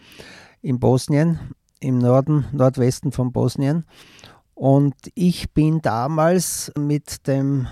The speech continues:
Honorarkonsul, mit dem Grazer Doktor Jörg Hofreiter hinuntergefahren. Der hat mich da unterstützt. Der hat mir die Kontakte hergestellt zum Bürgermeister, zum Polizeichef. Er ist selber auch mitgefahren.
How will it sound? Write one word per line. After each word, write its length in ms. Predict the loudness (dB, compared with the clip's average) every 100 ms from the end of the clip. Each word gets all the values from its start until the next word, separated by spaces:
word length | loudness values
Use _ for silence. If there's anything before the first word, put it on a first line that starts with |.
| -12 -20 -12
Honorarkonsul, 1200 | -6 -2 0 0 0 -2 -2 -2 -2 -2 -2 0
mit 220 | -2 -2
dem 140 | -2 0
Grazer 680 | -2 -2 -4 -2 -2 -2 -4 -12 -4
Doktor 300 | -4 -2 0
Jörg 160 | 0 -2
Hofreiter 640 | -4 -4 -2 0 0 0 0
hinuntergefahren. 840 | 0 0 -2 -2 -6 -2 -2 0
Der 120 | 0 -2
hat 100 | -2
mich 120 | -2
da 100 | 0
unterstützt. 800 | -2 -2 -6 -4 -4 -4 -6 -4
Der 100 | -2
hat 160 | 0 -2
mir 80 |
die 100 | -4
Kontakte 640 | -4 -4 -2 -2 -4 -4 -2
hergestellt 720 | 0 -2 -6 -4 -2 -2 -2
zum 160 | -6
Bürgermeister, 760 | -2 -2 0 0 0 0 -2 -6
zum 220 | -4 -4
Polizeichef. 880 | -2 -2 -2 -2 -2 -2 0 -2 -2
Er 140 | -4
ist 120 | -4 -4
selber 340 | -4 -2 -4
auch 180 | -4 -4
mitgefahren. 680 | -6 -6 -6 -4 -2 -2